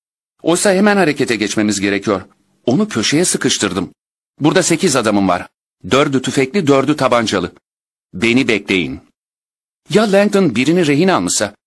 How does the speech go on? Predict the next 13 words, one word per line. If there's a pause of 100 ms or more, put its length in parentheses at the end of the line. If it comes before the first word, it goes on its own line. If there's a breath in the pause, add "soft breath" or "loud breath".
ya
bizi
görüp
kaçmaya
karar
verirse, (320 soft breath)
hemen
harekete
geçmemiz
gerek. (260 loud breath)
Adamlarım
hazır
bekliyorlar.